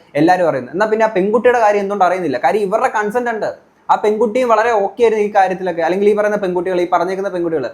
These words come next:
ഇഷ്ടമില്ലാത്ത ആൾക്കാർ അവിടെ no പറഞ്ഞ് ബ്ലോക്ക് ചെയ്തും പോയിട്ടുണ്ടായിരുന്നു.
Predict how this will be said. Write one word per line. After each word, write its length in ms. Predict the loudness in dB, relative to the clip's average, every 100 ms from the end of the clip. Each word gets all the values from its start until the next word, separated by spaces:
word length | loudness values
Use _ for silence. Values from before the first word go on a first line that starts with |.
| -12 -10
ഇഷ്ടമില്ലാത്ത 480 | -6 -2 2 2 4
ആൾക്കാർ 300 | 2 2 0
അവിടെ 140 | 0
no 140 | 0 0
പറഞ്ഞ് 360 | 2 0 -2
ബ്ലോക്ക് 280 | -2 -2 0
ചെയ്തും 240 | -2 0
പോയിട്ടുണ്ടായിരുന്നു. 600 | 0 -2 -2 -4 -4 -6